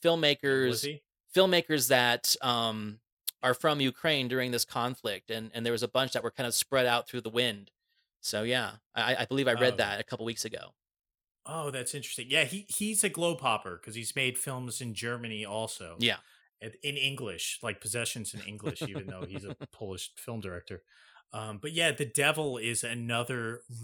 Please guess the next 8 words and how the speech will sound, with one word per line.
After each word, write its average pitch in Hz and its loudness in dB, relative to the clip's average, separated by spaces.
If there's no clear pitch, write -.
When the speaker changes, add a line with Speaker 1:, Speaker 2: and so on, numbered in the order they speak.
Speaker 2:
surrealist, 123 -2
frenetically 117 -2
paced, 117 -6
insane 117 -2
type 107 -2
of 98 -12
film, 104 -4
um, 104 -4